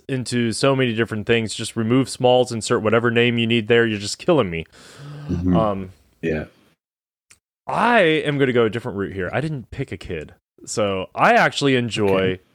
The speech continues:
Speaker 1: watching James Earl Jones in this movie.
Speaker 2: Mm-hmm.
Speaker 1: Um, you know, he's not one of the central characters of the film, but he still has an important role to play.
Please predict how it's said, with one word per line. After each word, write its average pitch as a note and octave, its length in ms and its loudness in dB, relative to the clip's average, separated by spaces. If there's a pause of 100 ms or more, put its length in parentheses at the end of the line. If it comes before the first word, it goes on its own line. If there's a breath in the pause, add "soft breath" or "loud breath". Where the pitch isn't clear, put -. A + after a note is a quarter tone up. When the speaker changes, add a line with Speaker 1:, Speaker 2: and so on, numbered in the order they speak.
Speaker 1:
watching G2 440 0
James F2 300 -8
Earl E2 200 -8
Jones - 440 -12
in A#1 180 -18
this - 200 -16
movie. - 320 -18 (400 loud breath)
Speaker 2:
Mm-hmm. F2 220 0
Speaker 1:
Um, F#2 680 2
you A#2+ 120 -4
know, G2+ 220 0
he's B2+ 260 -2
not C#3 160 4
one C3 100 2
of A2 80 -4
the G#2+ 60 -6
central A2+ 280 -2
characters A#2+ 440 2
of F#2+ 60 -12
the F2+ 60 -14
film, A#2+ 480 2
but G2+ 120 -4
he G#2 80 -6
still D3+ 240 0
has A#2+ 160 2
an G#2 80 -6
important G2+ 340 -4
role F#2 120 0
to F2+ 80 -6
play. A2 600 2